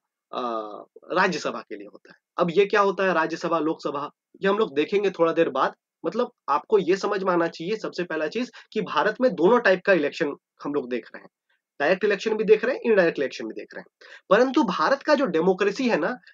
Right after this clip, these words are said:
ये अप-, अप्रत्यक्ष लोकतंत्र है। भारत में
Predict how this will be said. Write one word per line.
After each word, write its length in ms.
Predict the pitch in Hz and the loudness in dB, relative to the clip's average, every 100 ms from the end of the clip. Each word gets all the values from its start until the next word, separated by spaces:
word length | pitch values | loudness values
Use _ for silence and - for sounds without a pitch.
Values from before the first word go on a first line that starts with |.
| - | -4
ये 140 | 202 285 - _ | 0 0 -2 _
अप-, 340 | 185 208 - - _ _ - | -2 -2 -4 -14 _ _ 4
अप्रत्यक्ष 720 | 220 277 220 214 240 240 - 294 - - | 4 6 4 0 0 -4 -4 -6 -6 0
लोकतंत्र 520 | 165 185 - 139 120 | 2 2 0 -4 -6
है। 160 | 107 101 | -12 -16
भारत 500 | - - - 151 226 | -18 -8 -2 0 0
में 220 | 220 247 | -2 -2